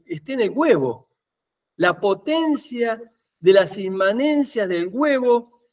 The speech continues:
ya hay elementos diferenciales, porque si no, ¿no? Hay elementos diferenciales, pero no son ni representativos, no, son químicos, son de intensidades, ¿no? Y son de intensidades diferenciales, porque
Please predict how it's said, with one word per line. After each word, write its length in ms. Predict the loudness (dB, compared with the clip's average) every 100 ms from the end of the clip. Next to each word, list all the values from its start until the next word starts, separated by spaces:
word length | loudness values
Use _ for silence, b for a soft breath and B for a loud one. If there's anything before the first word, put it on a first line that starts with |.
| -18
ya 380 | 0 4 6 6
hay 160 | 2
elementos 520 | 0 -2 -2 -2 -2
diferenciales, 760 | -4 -4 -2 -2 0 2 2 0
porque 280 | -6 -10 -8
si 160 | -4
no, 420 | 2 2 2 -8 _ _ -6
¿no? 240 | -6 -6
Hay 140 | -4 0
elementos 440 | 2 2 0 0
diferenciales, 500 | 0 -2 -6 -2 -2 -2
pero 160 | -4
no 120 | -2 -2
son 220 | -2 -4
ni 80 | -4
representativos, 1040 | -6 -10 -12 -10 -6 -6 -4 -4 -2 -2
no, 200 | -2 -2 b b b
son 320 | -2 -2 -2
químicos, 640 | -2 -2 -2 -4 -4 -6
son 200 | -4 -4
de 100 | -2
intensidades, 1080 | -2 -2 -4 -6 -4 2 4 6 6 6 4 -8 _ -6
¿no? 300 | -4 -4 -6
Y 80 | -10
son 280 | -2 2 4
de 60 | 2
intensidades 640 | 0 -2 -2 0 2 2
diferenciales, 800 | 0 -4 0 0 0 2 2 2 -2
porque 380 | -6 -6 -8